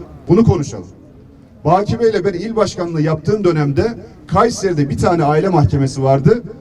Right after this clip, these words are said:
Bugün on iki, on üç tane aile mahkemesi olmuş. Biz bunu konuşalım. Ahlaki ve manevi istatistiklerde, tüik'in yayınladığı istatistiklerin hepsinde Kayseri'de olumsuz sıralamalarda biz zirvedeyiz. Bunu konuşalım,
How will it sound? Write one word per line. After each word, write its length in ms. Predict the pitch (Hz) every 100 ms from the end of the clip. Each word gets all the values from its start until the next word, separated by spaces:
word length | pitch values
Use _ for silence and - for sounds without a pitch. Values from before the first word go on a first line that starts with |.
| - -
Bugün 220 | 240 175
on 200 | - 208
iki, 220 | 233 143
on 120 | 113
üç 140 | 208 -
tane 200 | 180 135
aile 240 | 139 175
mahkemesi 480 | 170 135 147 139 175
olmuş. 240 | 156 107 - - -
Biz 200 | 196 151
bunu 160 | 147 208
konuşalım. 400 | 202 156 107 90 - - - - - - - -
Ahlaki 600 | 151 175 185 208 202 -
ve 80 | 220
manevi 680 | 165 160 175 180 180 202 113 - - - - -
istatistiklerde, 880 | 170 - 180 - - 165 165 147 120 90 -
tüik'in 360 | 240 226 190
yayınladığı 360 | 165 151 147 143
istatistiklerin 540 | 135 135 - - 123
hepsinde 680 | 110 139 - - 151 156 220 - - - -
Kayseri'de 600 | 143 196 220 175 143 123
olumsuz 560 | 120 143 165 151 202
sıralamalarda 600 | - 160 147 143 131 113 107
biz 180 | 156
zirvedeyiz. 520 | 117 123 143 160 139 - - -
Bunu 160 | 143 233
konuşalım, 480 | - 165 - 101